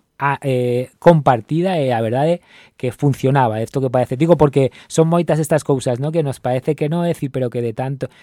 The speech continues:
eso non quere decir que despois non houbera, eh, desencontros, non houbera dis-, no, no, evidentemente sí, pero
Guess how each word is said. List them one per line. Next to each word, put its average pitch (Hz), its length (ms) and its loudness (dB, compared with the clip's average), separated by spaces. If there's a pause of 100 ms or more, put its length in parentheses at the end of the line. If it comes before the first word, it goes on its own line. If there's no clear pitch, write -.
eso 147 160 -2
non 190 160 4
quere 165 180 4
decir 151 140 -2
que 151 160 2
despois 143 240 -2
non 151 160 0
houbera, 143 480 2 (320)
eh, 143 80 0
desencontros, 156 880 4
non 147 160 2
houbera 147 160 4
dis-, 143 240 -2
no, 139 260 0
no, 135 220 0
evidentemente 127 640 -2
sí, 202 180 0
pero 214 300 0